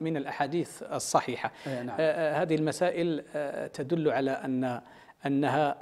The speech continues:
Speaker 1: تحبط ال-، العمل كما قلتم فضيلة
Speaker 2: نعم.
Speaker 1: الد-، الدكتور، أو، أو ال-، الأمر،
Speaker 2: نعم.
Speaker 1: أم-، أمرها موكول إلى
Speaker 2: إلى
Speaker 1: الله
Speaker 2: الله
Speaker 1: عز،
Speaker 2: سبحانه وتعالى.
Speaker 1: عز وجل.
Speaker 2: والأعمال
Speaker 1: آه،
Speaker 2: بالخواتيم. نعم.
Speaker 1: آه، حديث آخر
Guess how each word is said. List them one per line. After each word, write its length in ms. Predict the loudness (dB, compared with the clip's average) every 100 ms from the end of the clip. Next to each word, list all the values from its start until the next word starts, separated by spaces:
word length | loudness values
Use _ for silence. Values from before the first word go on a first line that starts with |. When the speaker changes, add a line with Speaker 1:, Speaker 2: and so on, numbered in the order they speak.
| -10 -6
Speaker 1:
تحبط 680 | -2 -2 -2 -2 0 -2 -6 _ _ -8
ال-، 160 | -6 -8 -4 -2
العمل 380 | 0 -2 -4
كما 240 | -6 -6 -6
قلتم 300 | -8 -10 -8
فضيلة 360 | -6 -6 -6 -4
Speaker 2:
نعم. 160 | -4 -4
Speaker 1:
الد-، 160 | -6 -10 -10
الدكتور، 680 | -10 -8 -10 -10 -6 -4 0
أو، 200 | 0 0
أو 100 | -2
ال-، 140 | -4 -8 -16 -12 -6
الأمر، 460 | -2 0 0 -2 -2 -2
Speaker 2:
نعم. 400 | -2 0 0 0
Speaker 1:
أم-، 0 |
أمرها 480 | -2 0 4 8 8
موكول 400 | 8 4 4 4
إلى 200 | 4 2
Speaker 2:
إلى 100 | 4
Speaker 1:
الله 200 | 6 8 8
Speaker 2:
الله 120 | 8
Speaker 1:
عز، 100 | 2
Speaker 2:
سبحانه 320 | 0 0 0
وتعالى. 280 | 0 -4 -4 -6 -2
Speaker 1:
عز 240 | 0 2
وجل. 280 | 2 2 -2 -2
Speaker 2:
والأعمال 380 | -2 0 4
Speaker 1:
آه، 80 | 4
Speaker 2:
بالخواتيم. 440 | 4 2 2 -2 -12 -14
نعم. 120 | -18 -8 0
Speaker 1:
آه، 380 | 2 4 0 -2
حديث 480 | 4 6 6 6 6
آخر 500 | 8 8 8 6 4